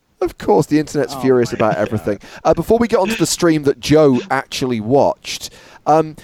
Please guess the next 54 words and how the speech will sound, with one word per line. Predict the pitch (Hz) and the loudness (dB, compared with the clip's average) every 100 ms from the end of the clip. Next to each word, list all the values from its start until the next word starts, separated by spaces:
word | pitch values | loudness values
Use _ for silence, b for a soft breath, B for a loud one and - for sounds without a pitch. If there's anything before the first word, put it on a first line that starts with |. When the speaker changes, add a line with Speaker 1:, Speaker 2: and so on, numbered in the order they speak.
| B - | B -6
Speaker 1:
you | 160 | -4
mentioned, | 170 196 190 175 143 127 | 0 0 0 0 0 -2
Spraggy, | - - 131 117 117 | -6 0 0 0 -4
the | 110 | -2
guarantees, | 123 110 98 - 90 85 | 0 0 -2 -4 -4 -6
and | 90 | -8
it | 101 | -8
was | 101 | -6
seventy-five | - 160 139 127 127 117 | -2 -2 -2 -2 -2 0
million | 120 113 104 | -2 -4 -4
guaranteed | 98 104 101 110 | -4 -4 -4 -4
across | 98 - 101 | -6 -4 -6
the | 92 | -6
series. | - 107 101 | -4 0 0
The | 107 | -2
prize | - 131 127 117 | -2 0 0 0
money | 117 110 | -4 -4
actually | 110 - | -8 -8
went | 107 104 | -6 -6
to | 98 | -6
a | 95 | -8
hundred | 107 104 95 | -8 -8 -12
and | |
five | - 101 95 | -8 -8 -6
million. | 101 98 90 | -6 -8 -8
We | 92 | -8
just | 90 120 - _ | -6 -6 -6 _
recapped | 101 104 - 107 - | -10 -8 -8 -10 -8
that | 98 - | -10 -8
number. | 101 104 92 82 B B B | -8 -6 -6 -8 B B B
The | - 143 | 2 4
other | 185 156 | 4 2
number | 123 107 | 0 0
we | 104 | -2
mentioned | 98 101 - 101 | -2 -6 -8 -10
is | 90 | -4
there | 104 | -2
were | 104 | -2
two | - 160 160 | -2 0 0
hundred | 143 127 | 0 -4
and | 120 | -4
nineteen | 120 123 113 131 117 | -4 -4 -6 -8 -6
events. | 104 113 101 - | -4 -4 -4 -8
How | - 180 226 | -4 -2 -2
many | 214 208 | -2 0
events | 185 175 151 95 - | 0 0 0 -2 -12
did | - 107 | -10 -6
you | 120 120 | -2 -2
enter | 113 117 104 90 | -4 -6 -6 -6
in | 85 | -6
the | 82 | -10
end | 65 - | -12 -14
across | - 80 | -12 -12
Scoop? | - - - | -12 -10 -12